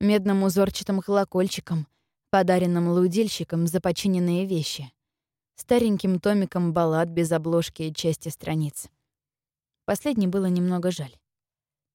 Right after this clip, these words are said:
"Так, может, запряжём?" — подал идею Тхим. "Вон, повозка ладная.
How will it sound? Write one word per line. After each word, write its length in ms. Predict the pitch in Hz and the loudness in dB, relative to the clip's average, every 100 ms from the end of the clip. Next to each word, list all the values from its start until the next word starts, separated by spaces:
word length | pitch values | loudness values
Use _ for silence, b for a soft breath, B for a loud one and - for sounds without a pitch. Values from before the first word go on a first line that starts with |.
| _ _ - | _ _ -6
"Так, 220 | 180 - | -4 0
может, 380 | 185 196 185 175 | 2 2 2 -2
запряжём?" — 640 | 175 196 190 180 240 254 - _ _ _ _ _ _ - | -2 0 0 2 2 2 -4 _ _ _ _ _ _ 0
подал 360 | 185 165 165 | 2 2 2
идею 280 | 170 165 160 | 2 0 -2
Тхим. 300 | - - 135 - _ _ _ _ _ _ _ _ _ _ | -4 -6 -8 -8 _ _ _ _ _ _ _ _ _ _
"Вон, 380 | 175 208 190 160 | 0 2 2 2
повозка 540 | 202 208 254 202 175 | 2 4 4 2 -2
ладная. 540 | 180 202 160 151 135 | 0 0 0 -6 -10